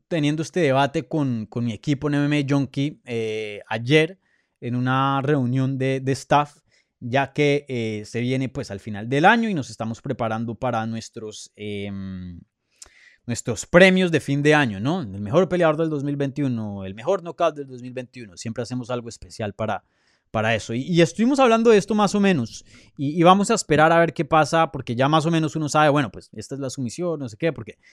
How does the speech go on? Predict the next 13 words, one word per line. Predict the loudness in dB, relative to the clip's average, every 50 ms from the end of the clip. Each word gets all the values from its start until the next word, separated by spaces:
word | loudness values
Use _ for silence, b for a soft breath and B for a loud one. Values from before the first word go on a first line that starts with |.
| b b 0
ya | 0 2 6
queda | 6 6 8
muy | 6 4 2
poco, | 4 2 2 2 2 2 2 2 4 2 2
eh, | 0 -2 -2 -2 -2 -2 -4 -8 _ _ _ _ -10
M | -6 -2 2 2
M | 4 4 4
A, | 4 2 0 -4 -10 -12 -8 -6
quedan | -4 -4 -4
muy | -4
pocas | -6 -6 -6 -8 -8 -8
peleas | -6 -4 -2 -2 -2 -2 -2 -2
ya, | 0 0 0 0 -2 _